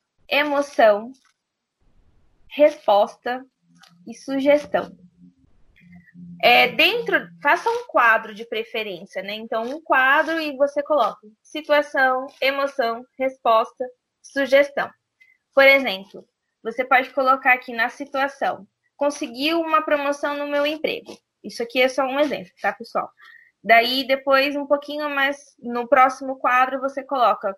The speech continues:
que tipo de emoção você, que isso trouxe pra você. Pra mim, trouxe alegria. Tranquilo? Então, você escreve lá, "alegria". No próximo quadradinho,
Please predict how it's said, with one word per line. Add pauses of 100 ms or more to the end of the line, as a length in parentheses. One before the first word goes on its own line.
que
tipo
de
emoção
você, (340)
que
isso
trouxe
pra
você. (460)
Pra
mim,
trouxe
alegria. (460)
Tranquilo?
Então,
você
escreve
lá,
"alegria". (360)
No
próximo
quadradinho,